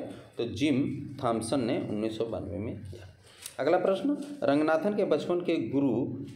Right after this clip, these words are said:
एडवर्ड बी रोस का संबंध पुस्तकालय विज्ञान के पांच नियमों में से किस नियम से है?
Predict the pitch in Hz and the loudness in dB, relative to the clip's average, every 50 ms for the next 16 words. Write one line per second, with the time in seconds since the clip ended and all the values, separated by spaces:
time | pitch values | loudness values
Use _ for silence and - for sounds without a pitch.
0 | - 139 139 135 143 165 156 139 127 127 - 143 143 139 135 143 151 147 - 143 | 2 2 4 6 6 6 6 6 4 2 4 4 4 6 6 4 4 2 2 0
1 | 131 123 - 123 117 127 139 143 139 - 123 - - - 120 117 131 135 120 113 | 0 2 2 0 2 2 0 0 0 -2 -4 -4 -2 0 2 2 2 2 0 -2
2 | 113 117 117 123 120 143 139 135 - 123 131 143 - - 120 113 110 113 120 127 | 0 0 0 0 0 -2 -2 -2 0 0 0 0 0 0 -2 0 0 2 2 2
3 | 123 123 123 120 123 147 - - - - - - - - 226 214 - - 156 143 | 2 0 0 0 -2 -4 -4 -4 -8 -12 -14 -16 -10 -6 -6 -4 -2 0 2 2
4 | 135 139 139 123 135 127 117 120 156 202 - - | 4 4 2 2 0 2 2 4 4 2 2 0